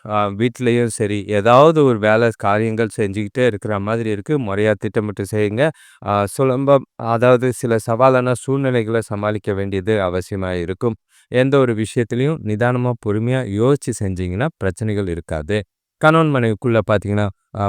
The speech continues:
பழைய குடும்ப பிரச்சனை ஒண்ணு திருப்பியும் வாக்குவாதத்துல ஏற்படுற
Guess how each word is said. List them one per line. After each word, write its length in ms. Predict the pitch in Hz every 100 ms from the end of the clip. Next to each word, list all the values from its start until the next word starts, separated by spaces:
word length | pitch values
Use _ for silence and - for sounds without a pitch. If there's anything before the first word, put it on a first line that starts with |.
| 95
பழைய 260 | 123 135 127
குடும்ப 340 | - 123 123
பிரச்சனை 400 | 113 101 92 113 110
ஒண்ணு 600 | 98 98 104 101 - 113 _
திருப்பியும் 460 | 131 127 123 117 - 107
வாக்குவாதத்துல 760 | 104 113 127 104 98 92 101 95
ஏற்படுற 400 | 98 - 98